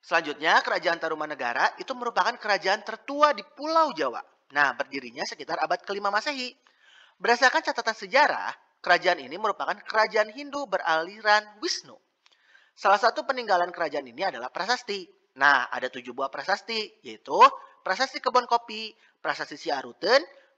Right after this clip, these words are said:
Prasasti Pasir Awi, Prasasti Jambu, Prasasti Muara Cianten, dan Prasasti Tugu. Nah, semua prasasti itu menggunakan huruf Pallawa dan bahasa Sanskerta juga.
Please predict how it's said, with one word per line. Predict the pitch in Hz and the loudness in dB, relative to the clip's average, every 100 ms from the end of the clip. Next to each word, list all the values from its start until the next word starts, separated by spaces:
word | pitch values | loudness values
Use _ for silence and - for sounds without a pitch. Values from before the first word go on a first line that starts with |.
| - | -6
Prasasti | 175 269 - 285 | -2 -2 -4 -2
Pasir | 254 262 226 | -2 2 2
Awi, | 226 214 208 208 _ _ _ | 2 2 -6 -12 _ _ _
Prasasti | 156 151 - 143 | -6 -6 -8 -8
Jambu, | 123 117 139 226 254 - _ | -8 -6 2 2 2 -6 _
Prasasti | - 170 269 294 | -6 0 0 0
Muara | 277 254 240 | 2 4 4
Cianten, | 233 233 208 214 202 202 208 _ | 4 2 0 0 -6 -6 -12 _
dan | - 131 | -8 -4
Prasasti | - 170 202 - 190 190 | -4 -4 -4 -6 -8 -8
Tugu. | - 294 170 117 _ _ _ _ _ _ | -6 -6 -6 -10 _ _ _ _ _ _
Nah, | - 196 160 | 4 6 6
semua | 185 180 180 | 2 4 4
prasasti | 175 175 175 165 131 | 2 0 -4 -8 -8
itu | - | -6
menggunakan | 180 202 139 135 160 | -4 -4 -4 -4 -6
huruf | 156 - | -8 -4
Pallawa | 139 120 113 170 | -4 -4 -2 -2
dan | 165 | -2
bahasa | 127 120 143 | -6 -8 -8
Sanskerta | 170 - 208 233 | -8 -8 -4 -4
juga. | 277 240 | 0 0